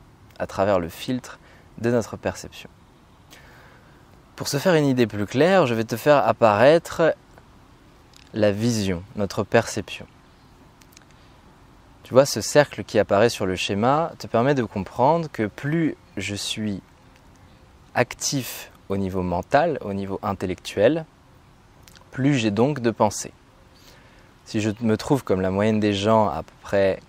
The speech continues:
quarante-deux pensées par minute, cinquante pensées par minute, trente pensées par minute, eh bien là, je suis dans une interprétation de la réalité qui est sous la forme de concepts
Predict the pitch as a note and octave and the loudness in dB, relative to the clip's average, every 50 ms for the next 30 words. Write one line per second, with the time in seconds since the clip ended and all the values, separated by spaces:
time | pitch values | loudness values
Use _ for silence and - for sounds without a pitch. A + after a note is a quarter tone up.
0 | _ _ _ - F2+ E2 E2+ F2+ F2+ F2+ F2+ F#2 F2 - F2+ F2 - - - G2 | _ _ _ -4 -4 -4 -4 -4 -4 -4 -4 -6 -6 -6 -8 -8 -8 -6 -6 -6
1 | F2 - E2+ E2+ F2 F2+ F#2+ G#2 B2 C#3 D3 C#3+ - - - - - - - - | -6 -6 -8 -6 -6 -6 -4 -4 -2 -4 -4 -6 -10 -14 -20 -20 -18 -12 -8 -8
2 | F2 F2 - G#2 G#2 G#2+ G#2 - A2 G#2 - - A#2+ A2 - A#2 A#2 A#2+ B2 B2 | -8 -6 -4 -4 -4 -4 -4 -6 -6 -6 -4 -4 -4 -2 0 0 0 2 0 -2
3 | B2+ C3 B2+ - - - - - A#2+ A2+ - - - A#2+ A2+ - - B2 - - | -2 -4 -6 -8 -12 -14 -6 -4 -4 -4 -4 -6 -6 -6 -6 -6 -6 -6 -2 -2
4 | A#2 A#2 A#2+ A#2+ A#2+ A#2+ A#2+ A#2+ A#2+ - - - - - - - - - - - | -2 -2 -2 -2 -4 -4 -4 -4 -6 -10 -16 -20 -20 -20 -20 -20 -20 -20 -20 -20
5 | - - - - - _ - G#2+ F#2+ G#2+ A2+ A2+ A2+ B2+ C#3+ D#3 D3 B2 A2+ G2+ | -20 -20 -20 -20 -20 _ -10 -4 0 2 4 6 8 8 8 6 4 2 0 -4
6 | - - - A#2 A#2+ C#3 D#3 D3 C3+ A2 G2 G#2 G2 G#2 A2+ - - G#2+ - - | -6 -6 -4 -2 -2 0 0 0 0 -2 -2 -2 -4 -4 -4 -4 -6 -6 -6 -6
7 | A#2 - - F#2+ - - - A#2+ B2 A#2 G#2+ F#2+ F2 E2+ E2+ F2 F2 E2+ E2+ E2 | -6 -4 -4 -6 -6 -6 -6 -6 -4 -4 -2 -2 -2 -2 -2 -4 -4 -4 -6 -6
8 | E2 E2 - - G#2+ A2 B2 C3+ - - - - - - G2 F#2 F2+ F2+ F#2 G#2 | -8 -10 -10 -8 -6 -4 -4 -4 -4 -8 -12 -18 -12 -10 -6 -4 -2 -2 -2 -2
9 | A#2+ - - - - - - - - - A2+ G2 E2+ - - B2 B2+ B2 G#2+ F#2+ | -4 -6 -12 -20 -20 -20 -20 -20 -10 -4 -2 -2 -2 0 0 2 2 2 0 -2
10 | F2+ - - B2+ B2 A2 - - G#2+ A2 - - - | -6 -6 -6 -6 -6 -6 -6 -4 -4 -4 -4 -6 -12